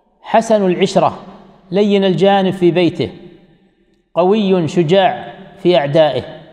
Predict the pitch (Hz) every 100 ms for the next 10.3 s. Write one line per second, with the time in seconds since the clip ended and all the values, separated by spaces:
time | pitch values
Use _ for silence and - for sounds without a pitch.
0 | - _ _ _ _ _ _ _ _ _
1 | _ _ - 190 233 214 214 - 190 175
2 | 180 175 202 185 180 180 175 175 196 196
3 | 175 180 165 165 160 143 110 - - -
4 | _ _ _ _ _ _ _ _ - 208
5 | 202 196 - 190 170 170 220 220 233 170
6 | 170 214 196 151 175 202 185 208 190 226
7 | 165 196 - 185 175 160 131 113 - -
8 | _ _ _ _ _ _ _ _ _ _
9 | - 160 170 180 202 - 196 196 165 -
10 | 110 -